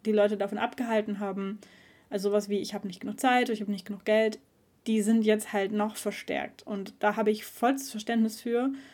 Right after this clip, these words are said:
will da auch niemanden irgendwie ein schlechtes Gewissen machen, zu sagen, "Hey, wieso schaffst du's denn nicht, nach Feierabend jetzt noch einen coolen Blog zu schreiben?" So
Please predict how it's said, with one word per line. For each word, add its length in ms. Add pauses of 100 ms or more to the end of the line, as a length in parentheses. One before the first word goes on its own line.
(300)
will 160
da 120
auch 120
niemanden 500
irgendwie 300
ein 40
schlechtes 320
Gewissen 540
machen, 420
zu 120
sagen, 300
"Hey, 420
wieso 240
schaffst 320
du's 200
denn 200
nicht, 180
nach 200
Feierabend 680
jetzt 180
noch 300 (640)
einen 140
coolen 220
Blog 260
zu 60
schreiben?" 720 (120)
So 440